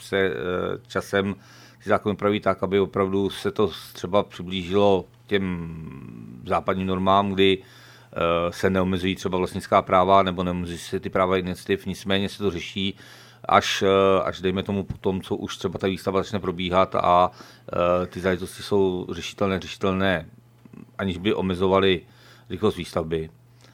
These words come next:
Ale uvidíme, zatím to bohužel u nás takhle nefunguje. Eh, nicméně my jako kraj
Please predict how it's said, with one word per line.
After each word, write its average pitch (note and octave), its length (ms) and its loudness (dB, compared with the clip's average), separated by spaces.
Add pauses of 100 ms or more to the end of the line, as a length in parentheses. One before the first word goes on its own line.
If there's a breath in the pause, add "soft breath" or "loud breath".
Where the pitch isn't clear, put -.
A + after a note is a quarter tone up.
(540 soft breath)
Ale G2+ 160 4
uvidíme, F#2 400 2
zatím F#2+ 180 -2
to G2+ 80 2
bohužel F#2+ 300 4
u F#2+ 40 4
nás G2 200 0
takhle G2+ 200 -2
nefunguje. F#2+ 460 0
Eh, - 440 -18 (680)
nicméně B2+ 480 4
my A2 240 4
jako A2+ 220 2
kraj G#2+ 560 6